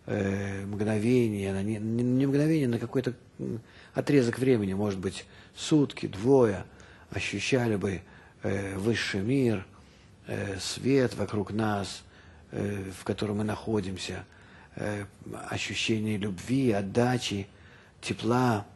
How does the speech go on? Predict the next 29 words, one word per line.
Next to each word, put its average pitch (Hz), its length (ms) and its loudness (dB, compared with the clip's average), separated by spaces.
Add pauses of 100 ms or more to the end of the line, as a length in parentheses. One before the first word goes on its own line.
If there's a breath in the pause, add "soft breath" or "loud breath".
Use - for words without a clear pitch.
(420 loud breath)
которое 104 480 2
окружает 101 640 0
нас 95 460 -4 (180)
на 101 120 -6
самом 104 320 -2
деле 101 240 0
во 98 100 -2
всем 101 260 -4
этом 98 180 -6
пространстве. 101 760 -6 (1080 loud breath)
И, 123 760 4
эм, 113 840 -2 (440)
возможно, 135 600 2
что 110 640 -2
оно 131 200 0
будет 113 300 0
только 127 260 0
временным, 127 500 4
и - 20 -2
потом 135 340 -2
уйдет. 147 380 2 (640 loud breath)
Это 113 200 -2
состояние, 139 560 2
которое 127 340 2
пережили 123 560 4
уже 123 240 2
многие 131 380 2
из 139 100 -2
вас 147 400 2